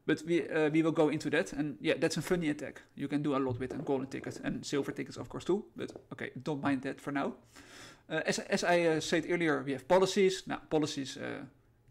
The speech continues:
is, you can make an, uh, a rule for an entire, uh, org-, organizational units. Dus a group of users, group of computers. Those computers cannot access those computers. Yeah, you can think of all kinds of policies.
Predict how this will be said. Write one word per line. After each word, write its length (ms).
is, 220
you 120
can 140
make 200
an, 200
uh, 180
a 180
rule 320
for 220
an 120
entire, 640
uh, 220
org-, 320
organizational 560
units. 640
Dus 220
a 40
group 260
of 100
users, 440
group 140
of 80
computers. 580
Those 160
computers 400
cannot 300
access 440
those 180
computers. 540
Yeah, 160
you 120
can 140
think 200
of 100
all 140
kinds 260
of 160
policies. 480